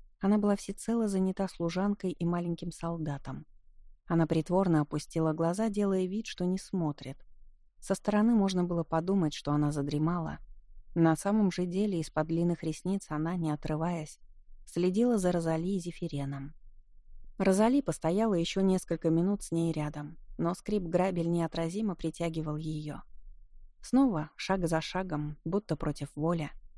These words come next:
она приблизилась к Зефирену. Она бранила его за новые повадки, но в глубине сердца была очарована,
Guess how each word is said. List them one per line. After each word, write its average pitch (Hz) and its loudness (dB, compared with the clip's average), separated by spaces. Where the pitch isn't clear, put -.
она 160 4
приблизилась 156 0
к 151 0
Зефирену. 147 -4
Она 180 4
бранила 185 2
его 156 4
за 160 2
новые 160 0
повадки, 147 -6
но 226 2
в 196 -4
глубине 196 4
сердца 196 -4
была 170 0
очарована, 156 -4